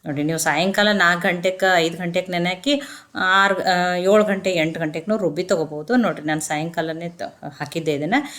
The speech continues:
ನೋಡಿ, ರವೆನೂ ಚೆನ್ನಾಗಿ ನೆಂದದ್ ಮೂರ್ ಅವರ್ ಆಗೋಣ ತೋರಿಸ್ತಾ ಇದ್ದೀನಿ.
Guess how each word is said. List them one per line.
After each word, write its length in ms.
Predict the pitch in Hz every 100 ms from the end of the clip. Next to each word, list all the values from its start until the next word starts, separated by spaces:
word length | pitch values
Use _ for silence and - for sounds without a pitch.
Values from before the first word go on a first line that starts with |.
| - 214
ನೋಡಿ, 140 | 190
ರವೆನೂ 360 | 165 160 175 196
ಚೆನ್ನಾಗಿ 460 | - 156 160 175
ನೆಂದದ್ 340 | 156 156 175 165
ಮೂರ್ 200 | 160 156
ಅವರ್ 220 | 151 165
ಆಗೋಣ 360 | 160 160 160
ತೋರಿಸ್ತಾ 460 | 165 156 156 - 170
ಇದ್ದೀನಿ. 440 | 160 156 180 269